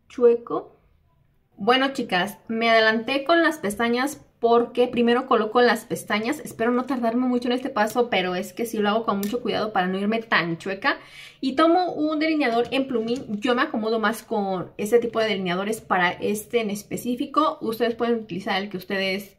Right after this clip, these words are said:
eh, prefieran, tengan o se acomoden. Y lo único que voy a hacer, espero que se alcance a ver bien, lo, me voy a poner de lado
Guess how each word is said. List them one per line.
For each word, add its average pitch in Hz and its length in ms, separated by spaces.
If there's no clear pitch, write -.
eh, 185 240
prefieran, 254 640
tengan 277 500
o 190 100
se 190 120
acomoden. 170 480
Y 247 80
lo 247 80
único 302 220
que 349 80
voy 285 140
a 262 60
hacer, 277 180
espero 233 280
que - 60
se - 80
alcance 190 240
a - 20
ver 180 120
bien, 226 180
lo, 202 100
me 196 140
voy 208 100
a 320 60
poner 208 240
de 202 100
lado 180 480